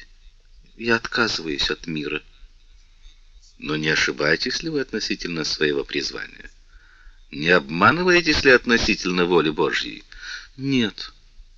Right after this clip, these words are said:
потому что Бог послал мне вас навстречу. Без вас я, наверное, не дошла бы сюда. Значит, Бог хотел, чтобы я дошла до цели". "Сомневаюсь", сказал в ответ Д'Артаньян.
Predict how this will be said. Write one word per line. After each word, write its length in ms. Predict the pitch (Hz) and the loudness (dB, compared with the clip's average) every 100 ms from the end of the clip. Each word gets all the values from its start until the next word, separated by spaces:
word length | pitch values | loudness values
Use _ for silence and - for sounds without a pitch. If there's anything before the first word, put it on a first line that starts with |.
| - - _ _ - - - | -20 -20 _ _ -20 -20 -18
потому 260 | - 101 101 | -10 -6 -6
что 160 | - | -6
Бог 240 | 104 113 - | -6 -8 -6
послал 440 | 98 - 107 101 | -6 -4 -2 -2
мне 200 | 98 95 | -4 -6
вас 320 | 92 85 - | -2 -2 -2
навстречу. 600 | 82 80 - 76 76 - - - - - - - - | -6 -6 -6 -6 -4 -6 -8 -20 -20 -20 -20 -20 -18
Без 240 | - 95 | -4 -2
вас 220 | 107 117 | 0 0
я, 60 | 101 | 0
наверное, 560 | 95 101 101 101 95 92 - - - - - - - - _ - | 0 0 0 -2 -4 -4 -12 -20 -20 -20 -20 -20 -20 -20 _ -12
не 120 | 90 | -6
дошла 400 | 85 95 - 87 | -2 -2 0 -2
бы 140 | 69 80 | -2 -4
сюда. 340 | - 76 80 - - - - | -6 -6 -12 -14 -20 -20 -14
Значит, 300 | - 110 117 | -6 -2 -2
Бог 220 | 107 113 - | 0 -2 0
хотел, 520 | - 110 - - 131 | 0 0 0 -2 -2
чтобы 300 | - - 69 | -6 -6 -6
я 80 | 67 | -4
дошла 320 | 73 - 67 | -2 -4 -4
до 80 | 71 | -8
цели". 440 | - 76 62 - - - - - - - - _ - | -6 -6 -8 -12 -20 -20 -20 -20 -20 -20 -20 _ -10
"Сомневаюсь", 840 | - - - 69 101 143 104 117 | -6 -4 -6 -2 4 6 6 4
сказал 440 | - - 143 131 127 | 0 0 2 2 2
в 60 | |
ответ 260 | 123 - 123 | 0 2 0
Д'Артаньян. 640 | 113 117 - 117 113 113 | 2 0 0 0 2 2